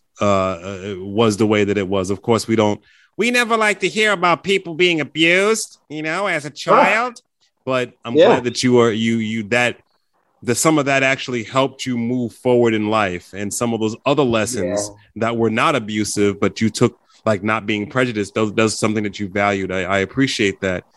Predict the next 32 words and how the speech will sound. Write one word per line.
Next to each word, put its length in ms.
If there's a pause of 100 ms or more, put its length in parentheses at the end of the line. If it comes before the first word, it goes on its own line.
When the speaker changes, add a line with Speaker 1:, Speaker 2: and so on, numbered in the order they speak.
(300)
Speaker 1:
And 220
you 160
got 300
Speaker 2:
Yeah. 80
Speaker 1:
me 340
thinking 400
of 160
this 180
next 280
question 440
here. 420 (800)
Speaker 2:
Uh-huh. 280
Speaker 1:
Um, 200 (520)
what 760
do 160
you 260
think 600 (800)
is, 180
what, 280
what 220
is 120
being 300
a 40
man 520 (240)
to 120
you? 380
Like, 220
you're 140
a 20
men's 340
coach, 540
and, 320